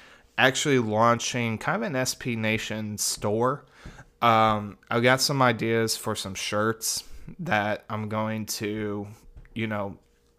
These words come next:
put out. There's probably gonna be three, maybe four different, uh, designs for the shirts. Um, I've got sketches and ideas for them. Nothing actually solid yet, but, um,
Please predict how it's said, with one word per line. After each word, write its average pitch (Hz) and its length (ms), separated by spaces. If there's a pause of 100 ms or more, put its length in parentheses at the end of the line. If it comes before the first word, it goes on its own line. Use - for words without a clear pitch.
put 135 220
out. 107 340 (320)
There's - 160
probably 196 220
gonna 196 100
be 156 140
three, 117 480
maybe 117 280
four 110 380
different, 107 540 (160)
uh, 107 320
designs 104 560
for 107 120
the 98 80
shirts. - 640 (520)
Um, 101 500
I've 104 140
got 120 320 (460)
sketches 120 1300
and 113 160
ideas 104 500
for 107 200
them. 110 320 (100)
Nothing 113 520 (140)
actually 110 360
solid 113 720
yet, 123 340 (400)
but, 113 380
um, 107 340